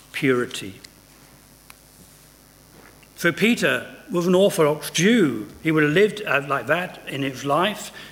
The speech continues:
and kosher practice would have been very much a fundamental part of his religious understanding. But now God seeks to help him come to terms with the deeper implications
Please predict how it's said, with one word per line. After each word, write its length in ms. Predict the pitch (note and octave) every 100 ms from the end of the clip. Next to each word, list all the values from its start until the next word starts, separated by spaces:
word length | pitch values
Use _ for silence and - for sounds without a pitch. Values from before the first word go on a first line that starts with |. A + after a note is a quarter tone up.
| -
and 160 | D3+ -
kosher 380 | - G#3+ -
practice 600 | D#3 - G#3+ - C#3+ C3 -
would 140 | D#3+
have 100 | D#3
been 260 | E3 D#3 C#3+
very 300 | G#3+ B3 F#3
much 280 | G3+ F3 -
a 60 |
fundamental 600 | - F#3+ F3+ E3 E3+ D#3+
part 460 | C#3+ G3 F3 A#2 D#3+ - - -
of 120 | D3+
his 340 | - E3 D3+ - - -
religious 840 | D#3 E3 E3 F#3+ C#3 C#3 E3 - - - -
understanding. 960 | E3 E3 F3 F3+ - G3+ A3+ G#3+ C3 G2+ - - - - - - - - - - - - - - -
But 120 | F3
now 260 | F3+ G#3+ G#3
God 500 | E3 G#3+ G#3 D3 A#2+ - - - - -
seeks 400 | - F#3+ F#3 -
to 340 | F3 D#3+ - - - -
help 260 | G3+ A3
him 220 | F#3 D3+ D3
come 300 | F#3 F3+ D#3+
to 100 | D#3
terms 600 | - G3 F#3+ C#3 B2+ A#2+
with 100 | D#3
the 80 | C3+
deeper 400 | C#3+ F#3 F3 E3
implications 1040 | E3 D#3+ - F3 F#3 - A#2+ A#2 D3+ -